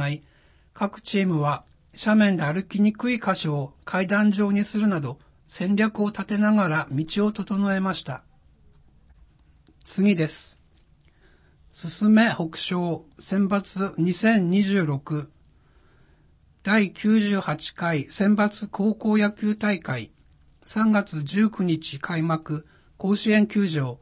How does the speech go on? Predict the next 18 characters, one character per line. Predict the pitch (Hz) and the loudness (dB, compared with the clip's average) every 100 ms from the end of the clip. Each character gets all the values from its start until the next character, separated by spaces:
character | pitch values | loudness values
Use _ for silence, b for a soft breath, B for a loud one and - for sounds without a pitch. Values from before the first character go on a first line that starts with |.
| b b b b - | b b b b -6
に | 185 208 - | -4 -4 -10
出 | - 185 | -12 -8
場 | 180 190 185 | -4 -2 -2
す | - | -4
る | 170 165 165 _ | -4 -4 -8 _
北 | - 165 | -16 -12
昇 | - 226 226 | 0 2 2
高 | 233 233 | 2 -2
校 | 226 190 | 0 0
の | 165 151 | 0 -2
壮 | - 196 202 | -2 -4 -4
行 | - 220 | 0 0
会 | 214 160 147 | 0 -2 -2
が | 135 135 b b b - | -2 -6 b b b -6
二 | 180 | -2
十 | 190 196 | 0 2
二 | 165 | 2
日、 | 165 147 - - | 0 -2 -8 -12